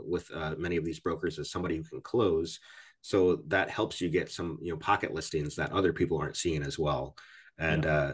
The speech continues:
Speaker 1: you know, for our listeners out there, if you don't have that, then work, you know, partner with somebody who is, uh, ha-, already has that kind of connection.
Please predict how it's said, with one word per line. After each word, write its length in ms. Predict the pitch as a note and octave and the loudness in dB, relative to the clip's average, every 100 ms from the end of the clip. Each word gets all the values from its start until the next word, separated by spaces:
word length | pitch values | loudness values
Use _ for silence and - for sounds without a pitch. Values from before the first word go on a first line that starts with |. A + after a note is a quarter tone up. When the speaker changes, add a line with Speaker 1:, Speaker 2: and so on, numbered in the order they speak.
| - | 0
Speaker 1:
you 100 | F2 | 0
know, 240 | D2 D2 - | 2 -2 4
for 160 | G#2+ | 8
our 300 | F#2 F2 - | 10 8 6
listeners 380 | - B2+ A#2+ A2+ | 8 8 10 10
out 140 | G#2+ G#2+ | 10 12
there, 180 | A2+ | 12
if 160 | F2+ E2+ | 10 10
you 80 | B2+ | 10
don't 220 | B2 - | 10 8
have 200 | G2+ A#2 | 4 6
that, 220 | B2 C3+ - | 6 6 2
then 260 | F#2 F2+ F2+ | -4 -4 2
work, 260 | A2+ G#2+ - | 4 4 0
you 60 | G2 | 0
know, 60 | |
partner 240 | F2+ C3 A2 | 6 6 6
with 120 | F2 | 2
somebody 280 | F2+ F2 E2+ | 0 -2 2
who 160 | F#2 | 8
is, 380 | A2 C3 D#2 - - | 10 10 8 0 -2
uh, 200 | D#2+ D#2 | -2 0
ha-, 200 | G#2 A2 - | 0 0 4
already 240 | A#2 G2 | 6 6
has 180 | F2+ D#2 | 4 2
that 180 | E2 - | -2 -4
kind 160 | E2+ | -4
of 80 | D2 | -4
connection. 520 | - C#2 - - - | -4 -6 -6 -8 -10